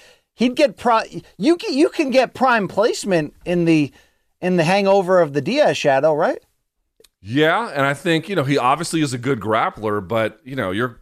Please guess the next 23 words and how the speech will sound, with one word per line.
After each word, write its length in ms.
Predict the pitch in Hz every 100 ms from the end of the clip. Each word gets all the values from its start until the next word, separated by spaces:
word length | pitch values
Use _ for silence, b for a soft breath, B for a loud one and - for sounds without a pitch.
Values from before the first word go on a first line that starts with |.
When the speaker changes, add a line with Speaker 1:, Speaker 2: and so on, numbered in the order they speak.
| _
Speaker 2:
like, 240 | 110 98 -
he, 260 | 104 117 - _ _ _ - - _ _ _ _ _ -
I 600 | 120 131 139 143 135 113
don't 360 | 110 131 131 120
quite 600 | - - 120 117 101 98
get 420 | 82 110 101 92 _
how 300 | 98 101 95
losing, 680 | 95 101 117 117 113 110 - _
by 380 | 87 85 98 120
the 60 | 120
way, 100 | 113
he 60 |
got 180 | 120 117
submitted 360 | - 120 120 110
inside 280 | 110 113
the 60 | 92
first 320 | - 110 92
round 400 | 90 98 92 80
against 320 | 78 80 80
Petrovsky, 420 | _ - 78 - 78
number 220 | 78 73
one. 340 | 76 71 76 - _ _ _ _ _ _ _
And 520 | 107 107 101 101 98